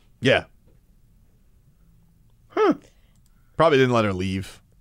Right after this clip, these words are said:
Speaker 2: That's a domestic dispute where nobody gets hit. Isn't that weird?
Speaker 1: Well, uh, yeah, it doesn't. I don't think it. I don't think it said that she got struck. It just says they were screaming loud.
Speaker 2: Okay, well, that's, that's Tuesday.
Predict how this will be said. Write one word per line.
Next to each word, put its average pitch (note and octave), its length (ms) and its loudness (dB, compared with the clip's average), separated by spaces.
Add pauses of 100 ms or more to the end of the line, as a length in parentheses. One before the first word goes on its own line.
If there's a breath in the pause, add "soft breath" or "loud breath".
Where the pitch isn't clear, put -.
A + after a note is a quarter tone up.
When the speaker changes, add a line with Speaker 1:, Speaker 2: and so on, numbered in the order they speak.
(600)
Speaker 2:
That's G4+ 280 0
a D4 100 2
domestic F#3+ 600 0
dispute F#3 540 -2 (280)
where F3 260 2
nobody C4 400 4
gets A#3 220 0
hit. D4 300 2 (320)
Isn't A3+ 200 0
that B3+ 160 4
weird? D4 300 -2 (1160)
Speaker 1:
Well, F3+ 300 4
uh, F3 40 4
yeah, F3+ 260 2
it - 60 -2
doesn't. D#3 340 -2
I C3+ 80 2
don't E3+ 180 2
think E3 140 0
it. A#2+ 180 -4
I C3+ 80 2
don't F3 100 2
think F3+ 140 0
it C#3+ 100 -2
said D#3+ 220 0
that A2+ 120 -2
she A#2 120 -4
got A#2+ 180 2
struck. C#3+ 380 -2
It F#2+ 40 -8
just A#2 200 -4
says A2+ 140 -4
they A2+ 100 2
were A2 120 0
screaming A2+ 640 -2 (340)
loud. A2+ 440 -2 (1700)
Speaker 2:
Okay, G4 280 2
well, D#4+ 160 2
that's, F#4 320 -4
that's C#4+ 220 2
Tuesday. C#4+ 500 0